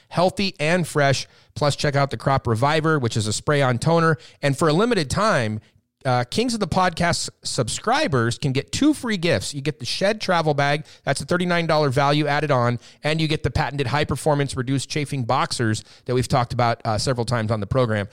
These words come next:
So get twenty percent off plus free shipping. Use the code K O T P N E W at manscaped dot com. Again, K O T P N E W at manscaped dot com. Do yourself a favor. Always use the right tools for the job. You can get that twenty percent off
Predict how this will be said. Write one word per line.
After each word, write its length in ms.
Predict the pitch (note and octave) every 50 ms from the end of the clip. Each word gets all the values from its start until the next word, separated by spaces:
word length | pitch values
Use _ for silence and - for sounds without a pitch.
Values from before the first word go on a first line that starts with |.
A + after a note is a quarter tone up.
| - - -
So 140 | - - D#3+
get 160 | C#3+ F#3 F3+
twenty 240 | - F#3+ G3+ A3 G#3+
percent 280 | A3+ G#3 - - F#3 F3
off 220 | E3+ E3+ E3+ -
plus 160 | - C3+ A#2+
free 220 | - - F#3 F#3+ E3+
shipping. 440 | - F#3 E3+ - E3+ D#3+ D#3+ D#3 - - - - -
Use 260 | - C3 F#3 G#3 - -
the 80 | -
code 320 | - - E3+ D#3+ D#3 C#3+ -
K 180 | F3 F3 F3+
O 100 | F3 E3
T 220 | D#3+ - - E3 D3+
P 160 | - D#3+ D#3 -
N 160 | D3 D3 D3
E 100 | D3 D3
W 440 | C3+ C3 D#3 D#3 D#3 E3+ D#3+ D#3 C3
at 80 | A2 A2
manscaped 500 | C3 C3+ C#3 C#3 - - D3 C3+ - -
dot 200 | C3 A#2+ A#2 -
com. 360 | - D3+ D#3+ D#3+ D#3+ D3+ B2+
Again, 280 | A2+ - D3+ C3+ A2+ G2+
K 220 | - - D3 D3
O 80 | C#3+ C#3
T 220 | C3+ - D3 C3+
P 180 | - C#3 C#3 -
N 140 | B2+ C3
E 80 | B2 A2+
W 400 | D3 D3 D3 D3+ D3+ D3 C#3+ C#3 - - - - -
at 160 | A2+ A2+ A#2+
manscaped 560 | B2+ D3+ F3+ G#3 G3 - - F3+ E3+ C#3+ B2
dot 240 | D3+ D3+ D#3 - -
com. 240 | D3+ C#3+ C#3 C3+ B2+
Do 100 | C3+ D#3
yourself 380 | E3 D3+ C3+ - D#3 C#3 -
a 40 | A#2+
favor. 460 | - - F3+ G3 G3 F3+ F#3+ F#3 F#3 - _ - - _ _ _ -
Always 440 | E3 F3+ G#3 G#3 G3+ G3 E3+ C#3+ D#3+
use 160 | E3+ D#3 C#3
the 120 | - D3
right 240 | C3+ D3 D3+ D3 -
tools 280 | - D3+ D3 D3 C#3 -
for 140 | - C3+ A#2+
the 100 | A2+ A2+
job. 460 | A2 C#3+ D#3 D#3 D3+ D3 C#3+ C3 - _ _ _ _ _ _ _ _ _ _ _ _ - A#2+
You 100 | B2+ C3+
can 160 | - D3 C3+
get 280 | A2+ C#3 C3+ - - -
that 180 | B2+ B2 -
twenty 240 | - - B2+ B2+ A#2+
percent 260 | - A#2 - B2 A2
off 200 | A2 A2 A2 -